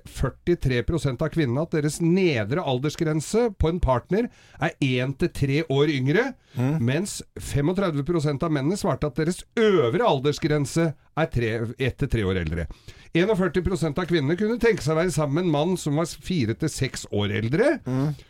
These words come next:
Speaker 1: Og så mange som niogtjue prosent kunne strekke seg helt fra sju til tolv år eldre.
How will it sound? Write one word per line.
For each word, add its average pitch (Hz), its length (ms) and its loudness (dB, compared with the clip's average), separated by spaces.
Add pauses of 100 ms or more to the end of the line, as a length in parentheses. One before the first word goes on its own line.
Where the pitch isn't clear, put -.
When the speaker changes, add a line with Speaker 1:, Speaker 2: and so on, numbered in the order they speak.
(260)
Speaker 1:
Og 185 220 2
så 185 240 0
mange 165 180 0
som 180 160 0
niogtjue 160 1200 2
prosent 175 480 0
kunne 165 260 2
strekke 185 420 -2
seg 165 220 0
helt 131 260 -2
fra 170 240 -2
sju 107 560 0
til 165 140 0
tolv 127 500 0
år 127 220 2 (100)
eldre. 101 440 -2